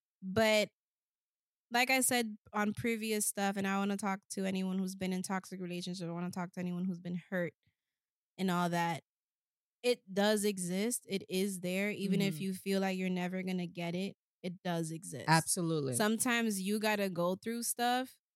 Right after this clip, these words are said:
Speaker 1: to be able to accept it or to at least recognize it. 'Cause I did not recognize it
Speaker 2: Yep.
Speaker 1: when it was at my door.
Speaker 2: Yeah.
Speaker 1: I did not recognize it. And I had to literally change things. I had to change things within myself.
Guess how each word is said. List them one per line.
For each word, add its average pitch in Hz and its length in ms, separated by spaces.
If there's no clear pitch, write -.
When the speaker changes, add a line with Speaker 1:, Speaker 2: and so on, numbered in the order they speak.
Speaker 1:
to 196 520
be 196 220
able 196 320
to 190 220
accept 202 480
it 180 160
or 185 100
to 190 140
at 185 80
least 190 240
recognize 185 500
it. 175 120
'Cause 190 80
I 208 100
did 202 160
not 185 240
recognize 175 480
it 160 60
Speaker 2:
Yep. 139 140
Speaker 1:
when 175 60
it 175 40
was 175 100
at 156 120
my 156 120
door. - 240
Speaker 2:
Yeah. 147 240
Speaker 1:
I 220 60
did 208 140
not 170 180
recognize 165 420
it. - 140
And 196 560
I 202 220
had 220 480
to 208 200
literally 202 640
change 208 920
things. 180 360
I 180 60
had 180 140
to 175 100
change 226 400
things 226 220
within 196 260
myself. 180 460